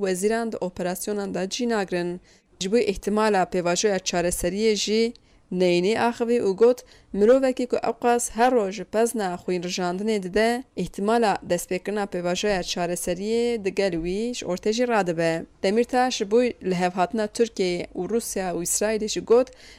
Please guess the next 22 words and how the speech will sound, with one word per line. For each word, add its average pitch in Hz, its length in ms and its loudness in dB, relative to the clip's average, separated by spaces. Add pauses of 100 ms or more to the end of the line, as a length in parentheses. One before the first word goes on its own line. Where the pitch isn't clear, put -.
ji 202 180 0
ber 277 160 4 (120)
ku 233 100 2 (120)
rê 214 220 6
li 220 100 0
ber 220 120 4
Tirkiyeyê 214 480 -2
nema, 233 320 -2
mecbûr 214 480 0
bû 247 160 0
ku 254 140 -2 (160)
bi 214 40 -4
wan 220 200 0
re 247 100 0
li 240 80 -6
hev 233 160 2
werin. 165 380 2 (580)
Xecî 180 240 0
Can 175 160 0
Farxîn, 196 480 2 (280)
Dengê 226 260 2
Amerîka, 196 460 0